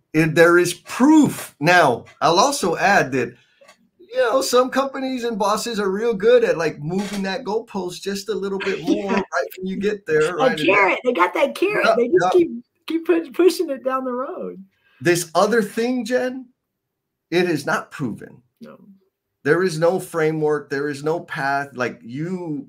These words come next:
Speaker 1: we are drawing, rather, I am drawing the map as I go. I'm discovering, right? By taking the
Speaker 2: Yes.
Speaker 1: next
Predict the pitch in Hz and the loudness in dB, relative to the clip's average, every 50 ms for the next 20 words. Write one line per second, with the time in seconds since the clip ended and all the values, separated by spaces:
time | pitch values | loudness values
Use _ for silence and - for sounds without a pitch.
0 | 104 110 127 151 180 190 196 185 165 139 120 107 101 - 110 123 143 147 151 151 | -14 -12 -10 -8 -6 -4 -2 -2 -2 -2 -2 -4 -8 -10 -8 -4 -4 -2 -2 -2
1 | 160 160 151 139 127 123 110 120 123 120 113 110 98 - _ - 143 165 185 190 | -2 -2 -2 -4 -4 -4 -4 -4 -2 -2 -4 -4 -8 -8 _ 0 2 2 2 2
2 | 185 175 156 - - 120 123 117 113 107 101 101 120 127 131 139 147 147 143 139 | 0 -2 -4 -6 -6 -4 -4 -4 -6 -8 -8 -4 -2 -2 0 0 0 -2 -2 -2
3 | 139 127 101 104 104 98 101 104 107 110 104 - - _ _ _ - 101 101 104 | -2 -4 -4 -4 -4 -4 -2 -2 -2 -2 -4 -6 -8 _ _ _ -6 -4 -4 -4
4 | 104 92 95 85 87 80 80 - 90 85 85 - - - _ _ _ _ _ _ | -6 -8 -8 -10 -10 -12 -12 -12 -8 -8 -8 -8 -8 -12 _ _ _ _ _ _
5 | _ _ _ _ _ _ _ _ _ _ _ _ _ _ _ _ _ - 104 104 | _ _ _ _ _ _ _ _ _ _ _ _ _ _ _ _ _ -8 -8 -8
6 | 101 82 107 104 - - - - 151 165 160 123 120 110 101 95 95 107 120 123 | -6 -8 -10 -12 -12 -6 -2 0 2 2 0 -2 -4 -4 -4 -4 -6 -8 -10 -14
7 | _ _ - 107 113 120 123 - - 92 117 127 143 165 156 - 190 - - 196 | _ _ -6 -4 -2 -2 -4 -6 -6 -4 0 0 0 0 -2 -2 -2 -2 -2 0
8 | 190 - - - - 135 143 147 139 - _ | -2 -2 0 0 -2 -2 -2 -4 -6 -8 _